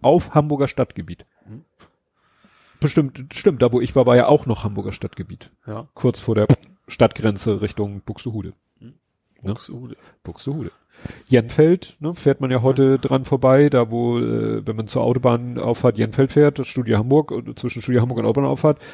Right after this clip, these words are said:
Speaker 1: Neubaugebiet.
Speaker 2: Ja.
Speaker 1: War alles Kaserne.
Speaker 2: Mhm.
Speaker 1: Da ist ein Kumpel von mir vereidigt wer-, worden, da war ich auf dem Gelände.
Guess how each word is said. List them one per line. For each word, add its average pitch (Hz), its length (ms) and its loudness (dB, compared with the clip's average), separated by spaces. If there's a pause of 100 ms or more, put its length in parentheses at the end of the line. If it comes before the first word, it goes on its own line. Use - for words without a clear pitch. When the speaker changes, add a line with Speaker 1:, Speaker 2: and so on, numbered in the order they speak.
(280)
Speaker 1:
Neubaugebiet. 123 840 2 (140)
Speaker 2:
Ja. 123 320 -2 (240)
Speaker 1:
War 92 140 0
alles 92 200 -4
Kaserne. 131 420 0 (100)
Speaker 2:
Mhm. 110 180 -18 (160)
Speaker 1:
Da - 100 -2
ist - 100 -6
ein 113 60 -10
Kumpel 139 280 -2
von 135 140 -4
mir 139 120 2
vereidigt 139 420 2
wer-, 139 360 -2 (120)
worden, 143 280 2
da 135 100 0
war 135 140 2
ich 135 80 0
auf 139 140 -2
dem 151 100 -4
Gelände. 147 420 2